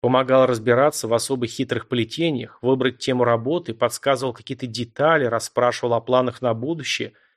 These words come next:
всерьез обсуждая их словно с равным, кольнуло.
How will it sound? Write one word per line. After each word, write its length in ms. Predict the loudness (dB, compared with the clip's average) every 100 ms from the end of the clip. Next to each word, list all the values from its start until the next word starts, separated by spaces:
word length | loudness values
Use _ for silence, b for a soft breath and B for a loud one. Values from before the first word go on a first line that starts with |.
| -6
всерьез 440 | -2 0 0 0
обсуждая 560 | -4 -4 -4 2 2 2
их 100 | 0
словно 280 | -2 -2
с 140 | -2 0
равным, 420 | -2 -2 -6 -20 _ _
кольнуло. 540 | -2 -2 -4 -8 -14